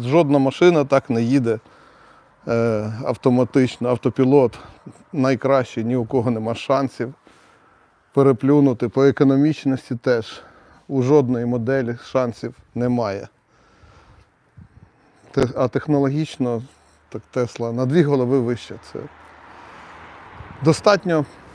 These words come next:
достатньо рушити з місця і загальмувати. Там Б М В, Mercedes найдорожчий. І ти бачиш, що це... ну,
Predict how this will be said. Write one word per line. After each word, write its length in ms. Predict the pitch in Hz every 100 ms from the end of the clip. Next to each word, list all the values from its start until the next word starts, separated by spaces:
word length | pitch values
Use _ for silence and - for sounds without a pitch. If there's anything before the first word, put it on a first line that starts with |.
| - - - - - - - - - - 147 165
достатньо 760 | 131 143 - 175 165 151 135 117 - -
рушити 460 | 143 175 - 139 143
з 60 | 135
місця 380 | 190 214 -
і 60 | 123
загальмувати. 800 | 113 127 139 156 160 143 104 -
Там 200 | - 95
Б 380 | 107 113 190 214
М 140 | 185
В, 500 | 147 165 160 135 120 - -
Mercedes 760 | 147 170 190 151 127 143 101 -
найдорожчий. 720 | 123 123 131 127 110 - - _ _ _ _ _ _ -
І 160 | 147
ти 140 | 120 131
бачиш, 400 | 123 139 - 113
що 180 | - 104
це... 320 | - 117 110
ну, 200 | 104 107